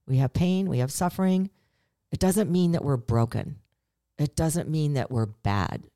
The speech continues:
It doesn't mean that, "Oh my gosh, we better go get help right away because we are the problem or we are the cause." And so I think it's really important for me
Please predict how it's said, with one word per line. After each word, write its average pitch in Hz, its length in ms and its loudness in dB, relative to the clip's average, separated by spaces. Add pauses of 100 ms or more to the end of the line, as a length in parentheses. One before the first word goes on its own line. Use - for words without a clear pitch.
It 131 180 -2
doesn't 147 360 0
mean 143 340 2
that, 123 320 0 (360)
"Oh 147 100 2
my 151 140 2
gosh, 98 440 -4 (240)
we 151 120 0
better 175 180 2
go 143 120 2
get 120 160 0
help 104 240 -2
right 110 160 0
away 107 260 2
because 104 300 -2
we 127 240 2
are 120 140 2
the 104 120 -4
problem 104 540 -4
or 104 80 0
we 113 220 0
are 107 120 2
the 101 120 -2
cause." 98 500 -2 (840)
And 165 200 2
so 180 260 2
I 165 120 4
think 208 320 -2
it's 240 240 -2
really 156 220 2
important 127 600 -2
for 127 200 -2
me 110 380 2